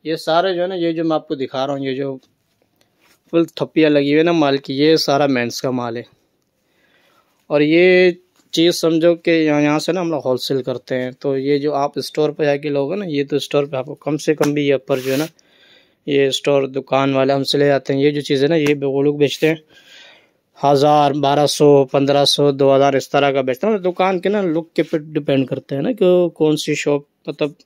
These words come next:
किस level की है, तो उस हिसाब से वो ना अपना margin profit रख के sale करते हैं। बहरहाल, यहाँ पे हम लोग wholesale करते हैं,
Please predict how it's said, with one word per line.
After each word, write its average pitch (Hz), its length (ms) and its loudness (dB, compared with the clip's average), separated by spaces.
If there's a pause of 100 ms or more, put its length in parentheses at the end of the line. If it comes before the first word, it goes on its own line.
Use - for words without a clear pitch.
(1040)
किस 156 180 0
level 147 340 4
की 147 120 0
है, 147 60 4
तो 143 100 -2
उस 139 100 -6
हिसाब 139 280 0
से - 120 -4
वो 139 80 2
ना 170 100 0
अपना 156 300 -2 (840)
margin 139 380 0
profit 135 340 -4
रख 131 160 -2
के 135 120 -6
sale 120 240 -4
करते 123 320 -6
हैं। 120 120 -16 (1600)
बहरहाल, 139 220 -2
यहाँ 147 220 0
पे 147 120 -2
हम 143 140 2
लोग 139 140 -2
wholesale 135 380 -2
करते 143 300 -2
हैं, 147 180 -4